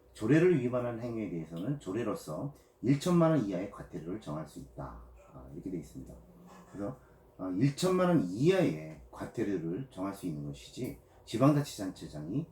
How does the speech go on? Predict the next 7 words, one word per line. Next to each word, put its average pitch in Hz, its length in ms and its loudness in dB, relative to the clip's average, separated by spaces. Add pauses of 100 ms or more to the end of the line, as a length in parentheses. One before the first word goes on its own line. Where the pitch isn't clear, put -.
(120)
어떤 - 260 -2
조례를 143 540 4
위반한 120 360 0
상황에 90 300 -4
대해서, 82 600 -4 (420)
어, 69 420 -10 (300)
뭐 73 140 -12